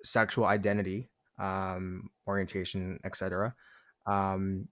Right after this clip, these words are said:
and number two, um, like, I don't know why this is such a specific question, but, like,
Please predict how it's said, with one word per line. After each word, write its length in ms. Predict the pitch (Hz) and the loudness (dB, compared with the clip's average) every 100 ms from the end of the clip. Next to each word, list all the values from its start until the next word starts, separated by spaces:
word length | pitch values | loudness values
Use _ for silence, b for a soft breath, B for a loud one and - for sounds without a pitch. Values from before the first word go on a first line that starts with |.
| - | 0
and 140 | 110 | 4
number 200 | 113 107 | 6 4
two, 560 | 101 - 113 110 107 - _ _ _ _ _ - | 2 2 2 2 0 -4 _ _ _ _ _ 0
um, 640 | 104 98 98 95 92 92 - _ _ _ _ _ _ _ _ _ _ | 4 4 4 0 -2 -6 -12 _ _ _ _ _ _ _ _ _ _
like, 260 | 110 101 98 _ _ _ _ _ _ _ _ _ _ _ _ - | 2 2 0 _ _ _ _ _ _ _ _ _ _ _ _ 8
I 60 | |
don't 100 | 127 | 8
know 80 | 143 | 10
why 160 | 123 120 | 10 10
this 160 | 117 | 8
is 80 | 107 | 2
such 180 | 127 - | 0 0
a 60 | |
specific 400 | 104 107 - 104 | -2 -4 -4 -4
question, 360 | - 98 - 120 | -4 -4 0 2
but, 140 | 107 | 2
like, 220 | 101 98 | 0 -2